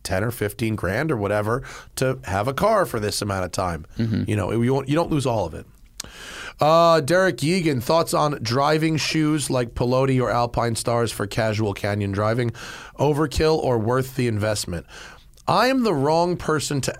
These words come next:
Speaker 1: ask because I have fat bread loaf feet,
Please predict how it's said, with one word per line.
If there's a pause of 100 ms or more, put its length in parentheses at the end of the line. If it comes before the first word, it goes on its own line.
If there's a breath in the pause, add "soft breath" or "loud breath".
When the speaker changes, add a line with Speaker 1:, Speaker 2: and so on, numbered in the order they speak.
Speaker 1:
ask
because
I
have (160)
fat
bread
loaf
feet,